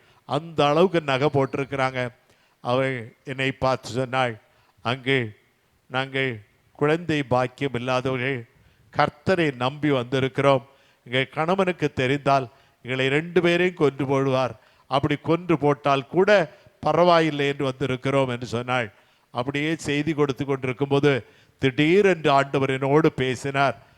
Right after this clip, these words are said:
அவளோடு, அவளை பெயர் சொல்லி கூப்பிட்டேன், "ரத்னமாலா, உனக்கு அடுத்த கர்ப்ப உற்பத்தி காலத்தில்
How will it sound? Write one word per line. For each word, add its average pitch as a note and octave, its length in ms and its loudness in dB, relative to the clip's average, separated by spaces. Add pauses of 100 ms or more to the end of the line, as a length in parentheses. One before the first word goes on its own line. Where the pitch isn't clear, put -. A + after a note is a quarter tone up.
(200)
அவளோடு, C#3+ 500 2 (140)
அவளை D3 300 0
பெயர் D#3+ 300 0
சொல்லி C#3+ 240 2
கூப்பிட்டேன், C#3+ 720 -2 (340)
"ரத்னமாலா, D3 880 2 (360)
உனக்கு C#3 640 -2 (220)
அடுத்த D#3 500 0
கர்ப்ப D#3+ 460 4
உற்பத்தி D3 460 2
காலத்தில் D3+ 640 0